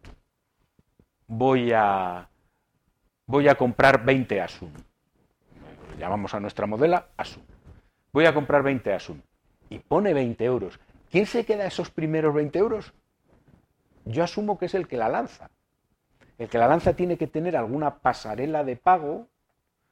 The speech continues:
porque luego ya una vez que, digamos, la cadena ha echado a andar, y la cadena es larga, cuando tú compras, eh,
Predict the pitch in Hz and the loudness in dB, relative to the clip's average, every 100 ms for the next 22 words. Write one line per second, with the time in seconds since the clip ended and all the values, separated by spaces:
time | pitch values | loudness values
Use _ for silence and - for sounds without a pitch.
0 | _ _ _ - 139 131 147 196 208 208 | _ _ _ 0 0 2 4 6 6 6
1 | 208 147 147 175 202 185 185 170 131 - | 6 6 4 4 2 2 2 2 -2 -4
2 | _ _ _ _ _ _ _ - 123 127 | _ _ _ _ _ _ _ -2 2 4
3 | 123 139 175 160 - 147 135 135 156 165 | 4 4 2 2 2 2 2 4 4 4
4 | 196 135 113 113 135 127 120 156 170 117 | 4 2 4 4 4 4 6 8 8 4
5 | 127 196 _ _ _ _ _ _ _ _ | -4 -6 _ _ _ _ _ _ _ _
6 | _ _ _ _ _ - 120 120 113 - | _ _ _ _ _ -4 -2 0 -4 -2
7 | 170 156 - 151 151 156 156 151 - _ | -4 -4 -2 -2 -2 -4 -4 -6 -18 _
8 | _ _ _ 139 143 143 143 143 143 | _ _ _ -4 -2 -2 -2 -4 -8